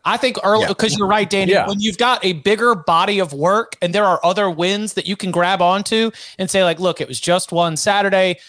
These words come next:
Speaker 1: Tennessee didn't play well. Florida won the game on their terms, and the only way that Florida could win that game, credit Florida, but we're not gonna throw Tennessee in the trash can." But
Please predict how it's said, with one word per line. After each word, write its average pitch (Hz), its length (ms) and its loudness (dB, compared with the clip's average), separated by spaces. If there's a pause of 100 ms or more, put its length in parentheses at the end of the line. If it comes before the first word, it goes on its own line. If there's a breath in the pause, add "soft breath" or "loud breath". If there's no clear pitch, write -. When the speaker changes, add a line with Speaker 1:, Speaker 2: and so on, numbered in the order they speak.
(260 loud breath)
Speaker 1:
Tennessee 214 500 0
didn't 185 240 -2
play 180 260 2
well. 165 440 2
Florida 190 440 2
won 170 400 -2
the 208 80 -2
game 170 460 -2
on 139 260 -2
their 175 300 2
terms, 160 640 0
and 151 140 -4
the 147 140 -2
only 185 300 2
way 175 220 2
that 165 140 -4
Florida 160 300 0
could 160 180 -4
win 151 200 0
that 147 220 0
game, 143 380 -2 (360 loud breath)
credit 208 420 0
Florida, 175 540 2
but 156 100 -4
we're 175 140 2
not 170 200 -2
gonna 156 200 -4 (100)
throw 160 400 0 (220)
Tennessee 165 380 -2
in 151 80 -2
the 147 40 -8
trash 143 360 -2
can." 123 240 -6
But 151 260 -2